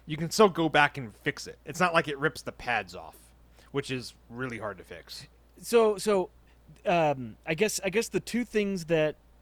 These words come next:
Speaker 2: uh, are, are potential downsides to it, and they're, they're, they're fairly minor if you ask me. Um, not all connectors are gonna have extra room for you to put all those vias in there, so you, you, you might have to go with smaller vias, which is a pain in the butt.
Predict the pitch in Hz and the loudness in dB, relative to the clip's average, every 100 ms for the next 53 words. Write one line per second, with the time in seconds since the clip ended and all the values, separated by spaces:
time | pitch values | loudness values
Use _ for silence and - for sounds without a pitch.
0 | _ - 151 143 131 123 120 120 147 139 | _ -14 -2 0 2 0 -2 -6 -6 -6
1 | 123 139 131 - 143 175 180 170 151 147 | -6 -10 -12 -12 -6 0 0 0 0 0
2 | 131 120 117 107 - 104 95 - - - | -2 -4 -10 -10 -14 -18 -18 -20 -20 -20
3 | _ - 147 143 143 127 139 131 143 139 | _ -4 -2 0 -2 -2 -4 -4 -4 -4
4 | - _ _ 180 156 143 123 120 117 107 | -4 _ _ 0 2 0 -2 -4 -6 -10
5 | 104 104 101 - 101 - - - - 139 | -12 -14 -14 -18 -20 -20 -20 -20 -12 -4
6 | 131 117 107 - _ _ _ - _ - | -2 -2 -6 -16 _ _ _ -20 _ -20
7 | - _ 170 147 156 185 - 170 180 180 | -20 _ -6 0 2 2 4 4 4 2
8 | 160 156 165 156 135 147 131 143 139 117 | 0 0 -2 -2 -2 -4 -4 -2 -4 -4
9 | - 135 139 - - 143 131 120 117 123 | -10 -6 -4 -6 -4 -2 -2 -6 -10 -4
10 | 147 139 131 123 131 123 127 120 170 160 | -2 -2 -4 -8 -10 -6 -6 -2 2 2
11 | 135 127 120 110 120 107 113 107 110 - | 2 -2 -6 -8 -8 -8 -12 -12 -14 -18
12 | - - - 160 143 143 151 139 123 - | -20 -20 -4 -2 -2 -4 -6 -12 -12 -14
13 | - 151 139 175 202 175 165 165 160 143 | -10 -4 0 0 0 -6 -6 -2 -2 -2
14 | - 151 147 135 135 131 117 123 123 117 | -4 -2 -2 -2 -4 -6 -6 -10 -10 -10
15 | 117 123 117 113 101 101 | -10 -10 -8 -10 -12 -14